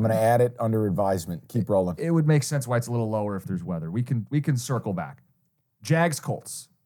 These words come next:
Speaker 1: big division. This is maybe the biggest game that we are opposite this week.
Speaker 2: Uh, it's tentative for me. Why don't you cap it, sell the people on
Speaker 1: Okay,
Speaker 2: Jacksonville?
Speaker 1: 'cause I know your initial notes suggested you were looking Colts.
Speaker 2: Yeah,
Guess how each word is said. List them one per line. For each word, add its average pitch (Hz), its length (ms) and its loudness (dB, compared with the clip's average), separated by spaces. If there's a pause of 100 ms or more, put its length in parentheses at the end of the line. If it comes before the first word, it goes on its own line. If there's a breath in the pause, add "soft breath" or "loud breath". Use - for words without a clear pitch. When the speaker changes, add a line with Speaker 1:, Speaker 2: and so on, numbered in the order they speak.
(200)
Speaker 1:
big 151 220 4
division. 127 500 4
This 123 140 2
is 123 120 -6
maybe 131 180 0
the 117 80 2
biggest 131 440 2
game 127 260 4
that 117 80 2
we 120 180 2
are 107 280 2 (200)
opposite 120 540 -2
this 92 220 -10
week. - 360 -20 (800)
Speaker 2:
Uh, - 140 -12
it's 127 220 -2
tentative 120 460 2
for - 160 -4
me. 87 160 0
Why 95 220 2
don't 151 120 0
you 143 120 2
cap 123 340 2
it, 120 120 -4 (100)
sell 123 280 0
the 110 80 0
people 101 300 -2
on 95 120 -2
Speaker 1:
Okay, 82 80 -2
Speaker 2:
Jacksonville? 123 380 -2
Speaker 1:
'cause 143 120 2
I 156 80 2
know 180 80 2
your 190 200 6
initial 170 440 2
notes 151 280 -4
suggested 123 560 -2
you 117 140 2
were 120 120 4
looking 117 500 2
Colts. - 600 -4
Speaker 2:
Yeah, 120 240 6